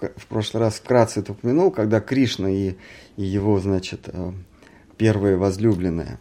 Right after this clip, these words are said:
главная возлюбленная, обращаются к богу любви Камадеву,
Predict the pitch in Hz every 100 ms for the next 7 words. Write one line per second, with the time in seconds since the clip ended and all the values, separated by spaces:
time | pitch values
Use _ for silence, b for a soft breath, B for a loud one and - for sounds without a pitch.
0 | - 92 104 92 87 87 98 104 95 92
1 | 87 90 B B B 92 92 110 - 131
2 | 107 98 - 90 107 101 104 110 185 196
3 | 139 104 101 101 95 76 -